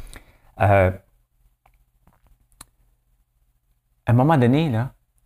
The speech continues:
la crypto est une gang de programmeurs. Là, on a besoin d'avoir des financiers derrière, des vraies banques. Et c'est pour ça que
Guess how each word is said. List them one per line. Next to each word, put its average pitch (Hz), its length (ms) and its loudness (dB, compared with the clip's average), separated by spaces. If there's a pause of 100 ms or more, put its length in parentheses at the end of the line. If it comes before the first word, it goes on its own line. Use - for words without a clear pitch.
la 95 180 -2
crypto 139 460 -2
est 95 160 -2
une 95 120 -2
gang 95 200 0
de 82 80 0
programmeurs. 76 500 -6 (1800)
Là, 131 120 2
on 127 60 0
a 107 60 0
besoin 95 300 0
d'avoir 87 220 -2
des 80 120 -4
financiers - 500 -8
derrière, 69 380 -8
des 92 160 0
vraies 85 240 -2
banques. - 360 -6
Et 104 100 -8
c'est - 120 -10
pour 95 140 -6
ça 151 120 -2
que 131 220 -4